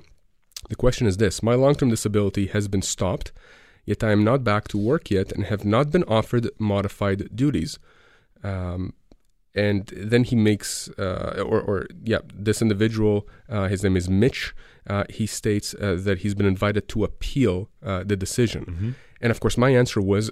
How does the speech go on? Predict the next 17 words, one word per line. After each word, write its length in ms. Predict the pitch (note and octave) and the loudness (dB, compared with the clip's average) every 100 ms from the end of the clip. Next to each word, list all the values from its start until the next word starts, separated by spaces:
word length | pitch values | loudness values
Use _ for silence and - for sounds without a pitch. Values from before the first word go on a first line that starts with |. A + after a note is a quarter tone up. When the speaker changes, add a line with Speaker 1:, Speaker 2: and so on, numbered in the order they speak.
| - | -6
Speaker 1:
"Do 160 | A2+ A2+ | 0 2
not 360 | A2 G#2+ G#2+ - | 4 4 0 -4
appeal 400 | G2+ - G#2 G2 | -6 -2 0 0
these 220 | G2 - | -2 -4
ki-, 160 | - G2 | -4 -4
types 200 | - F#2 | -4 -4
of 140 | F2+ - | -6 -10
claims." 540 | - B2+ C3+ C#3+ - - - | -2 2 4 2 -2 -14 -20
I've 100 | - | -6
talked 220 | A2+ G#2+ | -4 -2
about 200 | G#2 G2+ | 0 -2
this 120 | G2+ | -2
before. 520 | - G2 - B2+ C3 B2+ | -6 -6 0 4 4 2
When 160 | A2 G#2 | 4 4
you 120 | C3+ | 4
are 80 | D#3 | 2
appealing 600 | - - B2+ B2+ B2+ | 0 0 2 4 2